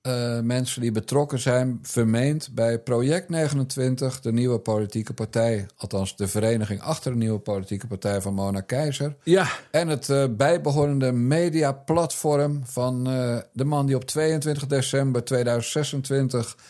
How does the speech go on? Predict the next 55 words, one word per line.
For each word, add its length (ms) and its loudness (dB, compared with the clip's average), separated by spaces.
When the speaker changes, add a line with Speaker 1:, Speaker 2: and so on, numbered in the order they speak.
Speaker 1:
van 280 2
Drees 340 4
gaat 200 -4
trekken, 320 -2
zoals 240 0
wij 220 -4
ouderen 380 0
dat 120 -4
noemen. 420 0
Wiert 440 0
Duk 260 0
van 160 -2
de 100 -2
Telegraaf. 640 0
Speaker 2:
En 140 2
dat 140 2
komt 340 0
al 220 4
ras 320 4
dichterbij, 640 4
hè? 120 2
Want 180 -2
we 80 -4
zijn 280 2
al 320 0
halverwege 760 2
augustus 440 0
Speaker 1:
Ja, 60 -8
nog 100 -6
Speaker 2:
gepasseerd. 400 2
Speaker 1:
vier 200 2
maanden. 320 2
Speaker 2:
Het 60 -2
is, 120 -16
het 180 -6
is 120 -2
een 200 0
poep 220 -2
en 80 2
een 60 0
scheet. 400 2
En 140 -2
het 180 -2
Speaker 1:
Ja. 80 2
Speaker 2:
is 100 0
Wiert, 360 2
eh, 200 0
Wiert 220 0
met 160 -2
pensioen. 460 -2
Speaker 1:
Vier 340 2
maanden 380 2
en 120 0
twee 320 0
dagen. 480 0